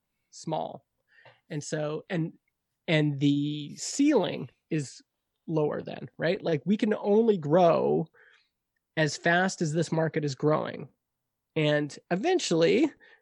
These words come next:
there will be a ceiling where it kinda levels off and there's not as many podcasters starting podcasts, right? And s-, so,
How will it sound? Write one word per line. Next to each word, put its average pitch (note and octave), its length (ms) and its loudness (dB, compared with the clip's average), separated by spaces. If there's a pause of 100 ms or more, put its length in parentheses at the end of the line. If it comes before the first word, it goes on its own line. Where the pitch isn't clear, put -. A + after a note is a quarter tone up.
(140)
there F#3+ 120 4
will G3 120 6
be G3 320 -2
a F#3+ 80 0
ceiling E3 600 -4
where D#3+ 280 -2
it - 160 -8
kinda F3 240 -4
levels F3 380 -4
off C#3+ 420 -2
and E3 340 -6 (1300)
there's D#3+ 220 -4
not E3+ 260 -4
as D#3 80 -6
many F3+ 180 -2
podcasters E3 600 -8
starting D#3+ 260 -6
podcasts, - 800 -12
right? D#3 220 -10 (880)
And D#3+ 100 -6
s-, - 240 -18 (220)
so, D#3+ 400 -6